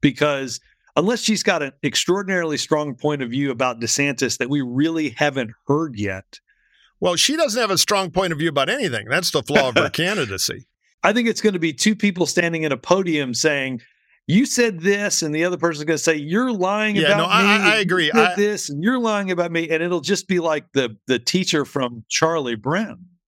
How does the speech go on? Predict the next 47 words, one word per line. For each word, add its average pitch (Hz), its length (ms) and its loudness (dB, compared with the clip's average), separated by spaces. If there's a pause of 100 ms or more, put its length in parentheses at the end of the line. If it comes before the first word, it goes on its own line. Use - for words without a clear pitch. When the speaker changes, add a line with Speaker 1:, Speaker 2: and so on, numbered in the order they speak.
Speaker 3:
I 147 140 2
think 160 240 0
it 151 160 0
will 143 180 0
be 127 200 -2
well 120 560 -2 (260)
watched 117 480 0
in, 113 240 0
in 127 240 0
Iowa. 123 500 0
We'll 120 160 0
see. 117 300 0 (340)
So 196 300 2
the 170 100 -2
Wall 196 200 0
Street 190 260 -2
Journal 147 320 0
had 135 140 0
a 123 60 -2
poll, 127 280 0
and 123 80 -2
we'll 131 100 -2
just - 440 -6
talk 135 280 0
about 123 220 0
it 117 80 0
on 120 160 -2
the 113 160 0
other 110 300 -2
end. 117 480 0 (240)
Not 143 300 2
a 151 40 -2
great 131 280 0
bo-, 120 220 0 (220)
poll 117 220 0
for 113 180 -2
the 110 100 0
president. 107 800 -2
Trump, 120 380 0 (320)
uh, 110 300 0
for 123 160 0
the 110 80 0
first 110 360 -2
time, 113 200 2
four 113 300 -2
points 113 400 0
ahead 107 460 0